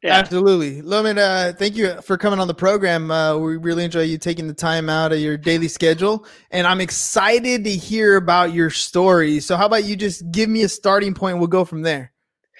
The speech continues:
Speaker 1: Sure. Yeah. So, so my story, uh, is that I have worked at a number of different startups, you know, primarily for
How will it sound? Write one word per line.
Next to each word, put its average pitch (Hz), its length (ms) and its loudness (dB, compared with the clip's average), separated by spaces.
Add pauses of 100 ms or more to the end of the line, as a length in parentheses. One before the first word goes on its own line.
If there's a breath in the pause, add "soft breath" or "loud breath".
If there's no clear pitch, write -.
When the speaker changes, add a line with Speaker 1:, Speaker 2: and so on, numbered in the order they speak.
(180 soft breath)
Speaker 1:
Sure. 254 360 0
Yeah. 175 220 0
So, 156 480 -2 (480)
so - 160 -12
my 175 240 -2
story, 160 880 0
uh, 131 380 0 (420)
is 131 380 -4
that 131 400 -4 (440)
I - 60 -8
have 139 240 -6
worked 151 320 -2
at 139 140 -4
a 123 40 -2
number 135 220 0
of 143 80 -2
different 156 220 -4
startups, 135 680 0
you 143 60 -6
know, 120 180 -2
primarily 127 600 -4
for 135 280 -8